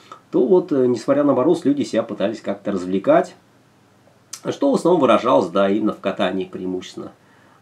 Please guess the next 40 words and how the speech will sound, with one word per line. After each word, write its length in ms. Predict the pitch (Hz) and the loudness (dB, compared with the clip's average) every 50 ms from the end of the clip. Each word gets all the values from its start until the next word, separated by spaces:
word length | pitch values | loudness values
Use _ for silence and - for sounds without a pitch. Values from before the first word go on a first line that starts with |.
| _ | _
э, 240 | 90 85 85 82 82 | -10 -8 -8 -6 -4
на 140 | 87 - - | -4 -4 -4
санках. 420 | - - 185 240 262 - 170 - - | 2 2 2 2 2 -2 -4 -4 -2
Ну, 80 | 214 | 0
на 100 | 196 151 | 2 2
лыжах 240 | 135 131 120 98 98 | 4 4 2 0 0
тогда 220 | - 107 95 95 | -4 -4 -4 -4
они 180 | 92 92 92 98 | -6 -8 -10 -12
фактически 500 | 98 - 98 - - 101 92 - - - | -12 -12 -14 -10 -10 -10 -10 -10 -10 -10
не 100 | 92 90 | -10 -6
катались, 540 | - 110 107 - 262 277 254 233 196 - - | -4 -6 -4 -2 -2 -2 -2 -4 -6 -10 -12
э, 360 | 156 143 127 123 120 113 113 | -12 -10 -10 -10 -10 -10 -12
в 20 | 113 | -14
основном 260 | 107 - 127 110 113 | -10 -8 -6 -4 -4
на 80 | 120 - | -4 -4
санках 380 | - 117 104 101 98 - 107 | -2 -2 -4 -4 -4 -10 -16
всё-таки 380 | - - 107 101 - _ - 98 | -16 -14 -16 -16 -16 _ -14 -10
в 40 | 87 | -6
большей 240 | 95 92 90 - | -6 -6 -6 -8
степени. 460 | - - - - - - 104 104 - - _ _ _ - - - - - - - - - - _ | -16 -14 -12 -12 -12 -12 -14 -16 -16 -18 _ _ _ -20 -20 -20 -20 -20 -20 -20 -20 -20 -20 _
Вот. 260 | - 110 113 113 117 - | -6 -4 -2 -2 2 2
Ну, 140 | 320 349 | 2 2
так 220 | 339 269 262 262 - | 2 2 0 0 0
вот, 180 | 156 - - | -2 -2 -2
какие-то 420 | - 110 101 - - 110 110 - - | -4 -6 -6 -4 -6 -8 -8 -8 -14
снежки, 440 | - - 120 110 - - - 277 240 | -6 -6 -6 -6 -6 -4 -2 -2 -2
за-, 160 | 165 147 135 | 0 0 2
э, 720 | 123 120 117 117 117 113 113 113 110 107 107 117 113 107 - - - - | 4 4 2 2 -2 -2 -2 0 0 0 0 0 -2 -2 -4 -6 -6 0
прыжки, 440 | - 131 127 - - - 311 294 269 | 2 2 2 2 0 2 4 4 4
снежки, 640 | - - 147 127 - - - 247 262 277 269 240 190 - - | 4 2 0 0 0 -2 -4 0 0 2 2 2 -2 -4 -6
э, 400 | 131 104 101 101 101 104 107 104 - 107 | -8 -8 -8 -8 -8 -8 -10 -10 -8 -2
беготня 540 | 113 113 101 117 107 - - 196 247 262 240 | 0 2 4 4 2 4 4 2 2 4 4
разная. 420 | 220 214 180 156 160 160 151 147 | 4 4 4 4 4 2 4 2
Ну 220 | 156 269 359 349 | 2 4 4 4
и, 220 | 262 240 247 262 233 214 | 2 2 -2 -4 -2 0
э, 340 | 165 131 127 120 117 110 110 - 131 117 | 0 2 2 0 0 -2 -6 -8 -10 -6
конечно 420 | - 120 120 156 196 190 - 151 110 | -4 -2 0 0 0 0 -2 -6 -6
же, 720 | 98 104 101 101 101 101 98 101 98 98 98 101 104 95 95 | -6 -6 -8 -8 -6 -8 -8 -8 -10 -10 -8 -10 -10 -4 4
делали 260 | 143 185 196 170 113 | 4 6 6 6 2
столы. 480 | - - - 131 113 101 95 90 87 | 0 2 4 4 4 4 2 0 -4